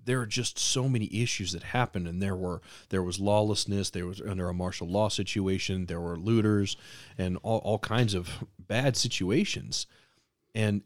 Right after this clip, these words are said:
it all spawned from that one casualty that just kind of got made worse by several things. So you could be prepared for a hurricane, but are you prepared for the flood? Are you prepared for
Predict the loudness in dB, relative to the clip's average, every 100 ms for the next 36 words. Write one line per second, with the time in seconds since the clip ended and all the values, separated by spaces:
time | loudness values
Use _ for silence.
0 | _ -4 0 4 4 4 0 -4 0 4
1 | 6 4 2 0 -2 -2 -6 _ _ -6
2 | -4 0 2 2 4 4 4 0 -2 -4
3 | -2 -2 -4 -4 -4 -4 -4 -4 -6 -4
4 | -4 -2 0 0 -2 -6 -4 -4 -4 -6
5 | -2 -4 -2 -8 -10 -16 -20 -10 0 4
6 | 4 2 -2 0 2 2 0 0 -2 -2
7 | -2 0 0 0 -4 2 2 2 -6 -12
8 | -10 -6 -4 -2 -4 -4 -4 0 0 -2
9 | -4 -2 -4 -10 -20 -20 _ _ -14 -8
10 | -2 -2 -4 -20 _ -6 -4 -4 -6 -2
11 | 0 0 -2 -2 -2 -2